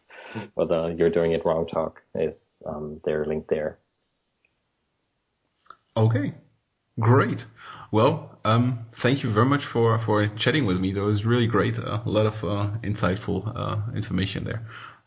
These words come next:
Speaker 2: And I have to, uh, to ponder all this and, and work back my, uh, my ideas in some of the chapters, uh, uh, already.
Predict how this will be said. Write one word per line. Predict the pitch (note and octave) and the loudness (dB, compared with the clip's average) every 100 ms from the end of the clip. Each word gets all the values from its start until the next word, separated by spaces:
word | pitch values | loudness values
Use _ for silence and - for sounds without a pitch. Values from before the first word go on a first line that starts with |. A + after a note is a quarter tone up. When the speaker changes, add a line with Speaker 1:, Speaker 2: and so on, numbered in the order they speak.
| - | -8
Speaker 2:
And | A2 | -2
I | G2 | 0
have | F2+ | 0
to, | - E2 | -2 -2
uh, | F2+ G2+ G#2+ | -2 -4 -2
to | G2 | -4
ponder | - A2 G2+ | 0 2 2
all | E2+ F2+ | 2 0
this | F2+ F#2 | 0 -2
and, | A2+ G2 G2 | -4 -4 -2
and | F#2 F#2 F#2+ G#2+ | -2 -2 -2 -4
work | G#2+ G2 G2 - | -2 0 -2 0
back | F2+ - | -2 0
my, | F2+ - | 0 0
uh, | D#2+ - G#2 G#2 | -2 -2 -2 0
my | A2+ - | 0 2
ideas | G2+ G2+ F#2 G2 | 0 2 0 0
in | G2+ | -2
some | - G2 F#2+ | 0 0 0
of | G2 | -2
the | A2 | -4
chapters, | - - G2 G2+ | -6 -2 -2 0
uh, | G#2+ G#2+ G#2+ - | 0 -2 -6 -10
uh, | - B2 - | -8 -8 -6
already. | F#2+ G#2+ A2+ | -4 -2 -2